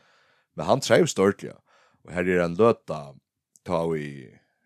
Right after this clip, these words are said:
ta i V-, V F i sin øker. Han skårer mål nummer åtta, nitjo, tjueett, vil kjøre V F, og det er øyelig god mål. Åtta, særlig halvdig, ja, et dunderskott fra høyre bakke. Nitjo, ta han skårer han som,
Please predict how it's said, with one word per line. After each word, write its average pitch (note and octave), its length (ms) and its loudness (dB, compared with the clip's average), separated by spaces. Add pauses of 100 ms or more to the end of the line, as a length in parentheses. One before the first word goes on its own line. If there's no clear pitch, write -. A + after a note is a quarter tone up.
(240)
ta F2 100 -6
i E2+ 60 -4
V-, G2 240 0
V F#2 160 -6
F - 60 -16
i F2 100 -4
sin E2+ 160 -8
øker. F2 260 -6
Han G2 140 -6
skårer G#2 560 2
mål G2 440 -2
nummer F2+ 260 -8
åtta, F#2 160 -12
nitjo, F2+ 340 -12
tjueett, - 360 -16
vil E2 120 -18
kjøre D2+ 140 -18
V D2+ 180 -20
F, - 140 -20
og - 100 -20
det E2 160 -12
er D2 100 -18 (320)
øyelig F#2+ 480 2
god D#2 180 -18
mål. B1 240 -20 (520)
Åtta, D#2+ 340 -6
særlig E2 300 -8
halvdig, D2 300 -16
ja, - 100 -20
et - 260 -20 (200)
dunderskott D2 840 -8
fra D2+ 140 -16
høyre D#2+ 120 -20
bakke. G#2 420 -6 (560)
Nitjo, E2+ 580 -12
ta E2 80 -14
han D#2+ 100 -12
skårer E2+ 300 -6
han E2 80 -16
som, - 180 -20